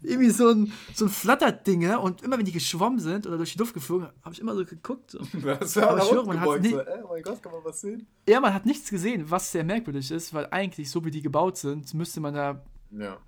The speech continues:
Speaker 1: Ja.
Speaker 2: Die Frage ist,
Speaker 1: Eigentlich
Speaker 2: warst du in,
Speaker 1: bestimmt was
Speaker 2: warst du in
Speaker 1: sehen.
Speaker 2: zwei D oder drei D?
Speaker 1: Drei D.
Speaker 2: Drei D, okay. War das krass, drei D?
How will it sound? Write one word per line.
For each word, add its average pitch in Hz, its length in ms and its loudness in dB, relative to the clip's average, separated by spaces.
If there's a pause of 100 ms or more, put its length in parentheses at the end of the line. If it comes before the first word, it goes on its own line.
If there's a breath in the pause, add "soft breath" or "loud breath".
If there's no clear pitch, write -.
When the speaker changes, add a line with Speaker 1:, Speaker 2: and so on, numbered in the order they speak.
(200)
Speaker 1:
Ja. 131 240 -2
Speaker 2:
Die 135 60 -14
Frage 160 260 0
ist, 165 240 -6
Speaker 1:
Eigentlich 160 180 0
Speaker 2:
warst 147 160 -4
du 156 80 -4
in, 143 80 -8
Speaker 1:
bestimmt 139 300 -4
was 147 60 -2
Speaker 2:
warst 131 100 -4
du - 40 -8
in 139 60 -6
Speaker 1:
sehen. 127 60 -12
Speaker 2:
zwei 135 240 -4
D 151 100 -6
oder 131 180 -4
drei 104 240 -6
D? 95 200 -14 (1120)
Speaker 1:
Drei 139 240 -4
D. 135 140 -4
Speaker 2:
Drei 101 140 -8
D, 95 140 -18
okay. 101 240 -18 (140)
War 113 120 -8
das 107 180 -12
krass, 202 400 -6
drei 170 200 -6
D? 202 200 -8